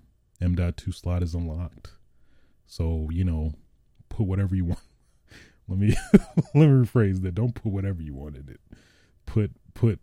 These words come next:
what, what you should put in it, you know. I don't know why that, <sighs> I don't know why that felt sexual, but I didn't mean it to, but you know what? I'm a, I'm a live with it. I'll live with it. Okay, I'll live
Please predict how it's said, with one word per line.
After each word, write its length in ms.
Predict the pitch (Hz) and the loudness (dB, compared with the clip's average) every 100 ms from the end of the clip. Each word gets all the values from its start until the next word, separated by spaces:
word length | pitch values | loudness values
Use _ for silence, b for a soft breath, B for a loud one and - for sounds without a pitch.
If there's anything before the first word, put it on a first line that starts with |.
| - | -12
what, 220 | 85 90 - | -10 -10 -10
what 180 | 98 80 | -10 -8
you 140 | 82 | -10
should 420 | 82 - 117 87 - | -12 -2 0 0 -6
put 200 | 85 76 | -8 -8
in 140 | 64 | -12
it, 140 | - - - | -18 -20 -20
you 100 | 104 | -14
know. 220 | 82 78 78 - _ b b b b b | -12 -12 -16 -20 _ b b b b b
I 60 | 82 | -4
don't 140 | 90 | 0
know 60 | 98 | 2
why 220 | 101 95 | 2 0
that, 160 | 95 92 80 | -2 -4 -12
<sighs> 80 | |
I 20 | B B B B B B B _ | B B B B B B B _
don't 100 | 85 | -8
know 40 | |
why 120 | 95 95 | -4 -4
that 100 | 85 | -4
felt 280 | - 87 67 | -8 -10 -10
sexual, 460 | 80 69 - - - | -14 -14 -16 -18 -18
but 140 | 58 - _ _ - - | -20 -20 _ _ -20 -14
I 40 | - | -8
didn't 220 | 104 98 | -6 -6
mean 160 | 101 | -8
it 120 | 92 - | -10 -10
to, 260 | 107 95 92 | -8 -8 -8
but 200 | 73 - - | -12 -14 -16
you 140 | 104 101 | -10 -8
know 120 | 101 | -6
what? 320 | 98 98 90 - _ - b b b b b | -6 -8 -10 -16 _ -20 b b b b b
I'm 160 | - 92 | -4 -2
a, 60 | 87 | -2
I'm 180 | 98 | -2
a 40 | 95 | -2
live 280 | 95 76 - | -2 -4 -8
with 140 | - | -16
it. 60 | - _ - | -18 _ -14
I'll 180 | 80 80 | -10 -10
live 180 | 71 - | -10 -12
with 140 | 50 | -16
it. 80 | - _ _ _ _ _ _ _ - | -20 _ _ _ _ _ _ _ -12
Okay, 260 | 98 104 85 | -4 -4 -4
I'll 240 | 82 76 | -6 -6
live 140 | 60 | -10